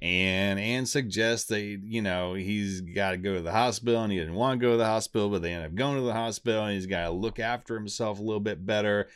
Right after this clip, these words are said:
And, uh, then Doctor Harris is involved, and no one likes him, but no one likes Ron either. So how's this gonna turn out? And then he gives, he examines Ron and gives him a blood test and gives him a prescription. And, um,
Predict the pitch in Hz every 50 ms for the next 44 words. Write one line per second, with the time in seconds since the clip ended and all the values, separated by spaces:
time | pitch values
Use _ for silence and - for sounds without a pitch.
0 | - - - _ - 101 92 92 90 90 90 87 87 87 87 87 85 82 85 85
1 | 85 82 90 90 90 87 85 85 82 95 87 85 - - 82 80 92 131 143 135
2 | 131 120 117 113 107 110 107 107 95 107 107 107 104 104 104 98 92 85 85 87
3 | 98 101 104 101 101 98 95 92 87 - - - 101 104 101 101 98 98 92 87
4 | 82 78 65 57 57 73 92 95 95 92 90 87 80 78 - 101 90 87 82 80
5 | 90 101 107 104 104 101 98 92 - 87 90 92 90 90 87 87 87 87 85 80
6 | 80 - 82 92 113 120 120 - - - - - - - 101 104 104 101 98 92
7 | 87 87 95 95 98 95 92 90 82 85 87 - - 113 143 143 139 139 120 117
8 | 127 127 127 127 120 104 101 107 98 92 85 80 80 104 131 147 139 120 127 127
9 | 127 120 117 104 - - 95 85 90 87 82 92 104 98 92 92 82 80 80 -
10 | - 80 - - 156 139 131 - - 147 139 135 135 131 - - - - - -
11 | _ _ _ _ - - 98 101 95 92 92 90 92 90 87 82 80 80 76